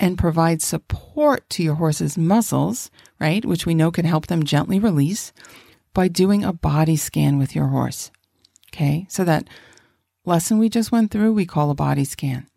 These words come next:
So be mindful of your own sensations as you do the body scan.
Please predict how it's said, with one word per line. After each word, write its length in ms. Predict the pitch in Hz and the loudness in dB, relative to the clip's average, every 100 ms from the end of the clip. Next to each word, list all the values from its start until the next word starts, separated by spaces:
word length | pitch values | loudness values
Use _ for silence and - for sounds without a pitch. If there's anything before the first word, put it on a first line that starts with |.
| - - - - - | -20 -20 -20 -20 -6
So 280 | - 233 208 _ | 0 0 0 _
be 100 | 247 | 2
mindful 460 | 233 240 311 - 381 | 2 4 2 0 -2
of 100 | 262 | 0
your 200 | 196 170 | 2 2
own 160 | 196 | 2
sensations 640 | 208 240 214 226 214 233 208 | 0 0 2 0 0 -2 -2
as 160 | 185 | -2
you 80 | 196 | -2
do 140 | 180 180 | 0 0
the 120 | 170 | 0
body 300 | 139 143 147 | 0 0 -2
scan. 480 | - 151 139 139 | -2 0 0 0